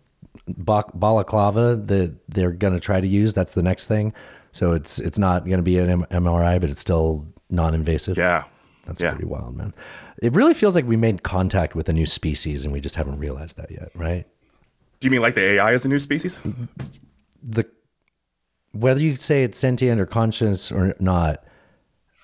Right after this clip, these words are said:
Speaker 1: like, it, it can be an unconscious l-, living thing somehow.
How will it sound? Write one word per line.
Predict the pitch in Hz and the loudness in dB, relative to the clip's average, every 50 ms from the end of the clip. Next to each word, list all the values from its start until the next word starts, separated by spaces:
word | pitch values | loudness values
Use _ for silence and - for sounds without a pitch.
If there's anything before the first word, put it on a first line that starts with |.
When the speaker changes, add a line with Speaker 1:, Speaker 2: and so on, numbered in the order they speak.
| _ _ - | _ _ -2
Speaker 1:
like, | - 95 92 82 | 0 0 2 2
it, | 104 104 98 92 - _ _ _ _ _ _ _ _ _ _ - 92 101 110 - - _ _ _ | 2 2 2 0 -2 _ _ _ _ _ _ _ _ _ _ -16 -16 -16 -16 -18 -20 _ _ _
it | - 95 98 - | -6 -4 -4 -2
can | - 107 104 | 0 2 2
be | 90 107 110 110 | 4 4 4 2
an | 110 - | 2 2
unconscious | - 107 117 113 98 - 113 120 120 127 123 - 123 107 104 101 - - - - - _ _ _ _ _ _ _ _ _ _ _ _ 87 | 2 2 2 2 2 2 2 2 2 2 2 2 2 0 0 0 0 -2 -4 -6 -10 _ _ _ _ _ _ _ _ _ _ _ _ -10
l-, | 87 - - - - - - - - - 110 | -8 -8 -10 -12 -20 -20 -20 -20 -20 -12 -4
living | 107 98 107 107 113 104 | 0 0 2 2 2 2
thing | 95 123 131 110 80 73 - _ | 2 2 2 0 0 -2 -6 _
somehow. | - - - 82 73 76 69 67 | -8 -4 -2 0 0 0 -2 -4